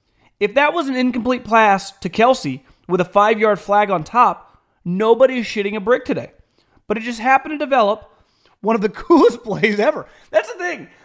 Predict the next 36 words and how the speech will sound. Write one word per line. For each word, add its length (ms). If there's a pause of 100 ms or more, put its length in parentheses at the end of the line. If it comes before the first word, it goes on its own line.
(160)
It's 160
like, 160
if 160
you 180
like 220
sports, 580 (300)
there 160
are 40
certain 380
plays 480 (160)
in 160
any 240
sport, 440 (200)
you 120
know, 120
like 240
a 140
walk-off 760 (1000)
inside 320
the 80
park 220
home 220
run, 200 (560)
right? 260
A 220
half-court 540
shot 380
to 80
win 220
it 120 (100)
in 140
March 280
Madness. 440 (540)
That 280
Kelce 400
play 420